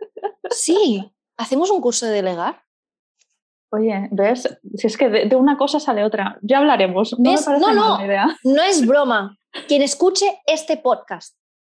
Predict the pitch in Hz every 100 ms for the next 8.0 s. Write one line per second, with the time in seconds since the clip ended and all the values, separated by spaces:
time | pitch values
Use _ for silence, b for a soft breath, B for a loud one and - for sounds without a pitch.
0 | _ _ - 269 - 294 - 254 285 294
1 | 269 294 294 330 349 269 247 202 220 233
2 | 202 202 285 247 254 349 - - - -
3 | 220 233 247 285 277 294 294 277 226 214
4 | 233 185 180 _ _ _ _ _ - 277
5 | 226 214 247 285 254 226 220 208 196 185
6 | 285 277 262 359 349 302 294 320 311 269
7 | 269 220 220 185 - - 622 415 -